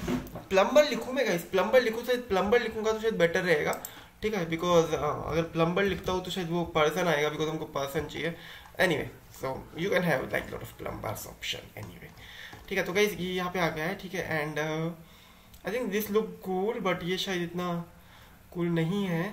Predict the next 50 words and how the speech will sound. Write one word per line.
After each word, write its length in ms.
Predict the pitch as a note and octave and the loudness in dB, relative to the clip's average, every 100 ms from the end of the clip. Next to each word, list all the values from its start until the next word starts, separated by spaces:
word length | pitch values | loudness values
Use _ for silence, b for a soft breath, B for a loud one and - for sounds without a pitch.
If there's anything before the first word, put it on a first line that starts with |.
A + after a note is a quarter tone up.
| - - - E3+ | -8 -18 -18 -14
And 400 | D#3+ D#3+ D#3+ D#3 - - - B B B B B B B B - - - - - - - | -10 -8 -8 -12 -16 -20 -20 B B B B B B B B -20 -20 -20 -20 -20 -14 -6
शायद 320 | - F3 E3+ D#3 | -2 0 0 -2
ये 180 | D#3+ A3 | -2 -2
जो 160 | G#3 G#3 | 2 2
है 140 | G3 | 2
हमारी 260 | F3 E3+ F3 | 2 2 2
साइट 300 | F3 D#3 D#3+ | 0 0 0
के 60 | |
हिसाब 260 | E3+ D#3+ D3 - | -2 -2 -2 -2
से 160 | D#3+ | -2
नहीं, 200 | D#3 D#3+ - - | 0 -2 -4 -8
लेकिन 260 | C#3 C#3+ D3+ - - B B B B B - D3+ | -8 -6 -8 -10 -14 B B B B B -18 -14
हमको 200 | D3+ D#3+ | -10 -8
जो 80 | E3 | -6
देखना 220 | D3 E3 | -6 -8
पड़ेगा, 200 | F3+ A3 E3 | -8 -8 -4
this 160 | G#3 - | -6 -2
one 140 | F3+ F3+ F3 | -2 -2 -2
look 240 | F3 - - - | -6 -8 -12 -6
fine 260 | D3+ C#3 | -4 -4
I 100 | C#3 B2+ | -8 -10
think, 140 | - C3+ - - - - B B B - | -12 -16 -18 -20 -20 -20 B B B -14
क्योंकि 140 | E3 | -4
हमको 200 | E3+ E3+ | -2 0
देखना 240 | F3 E3+ G3 | 0 0 0
है 60 | |
guys, 140 | G3+ F#3+ | 0 -2
हमको 220 | E3+ F3 | -4 -2
जो 80 | F#3+ | -2
है 60 | F#3+ | 0
कहाँ 120 | E3+ | -2
पे 120 | F3 | -2
देना 160 | F3+ F#3+ | 0 0
है। 60 | |
देखिए 180 | G3+ A3 | 0 0
guys, 160 | A3 E3+ | -2 0
यहाँ 180 | E3 E3 | 0 0
पे 120 | - | 0
नीचे 280 | F#3 E3 E3+ | -2 -2 0
तो 100 | F3 | 2
anyway 220 | E3+ E3+ | 2 2
area 280 | D3+ D3+ E3 | 2 2 0
है, 140 | - B B B - | -2 B B B -4
so 40 | |
हम 140 | E3+ E3 | 0 2
जो 100 | F3 | 2
है 180 | F#3 F#3+ - - | 0 -2 -4 -8
even 180 | E3 F#3+ | -2 0
इसको 260 | F#3 F#3+ E3+ | 0 0 -2
भी 180 | F3+ | -2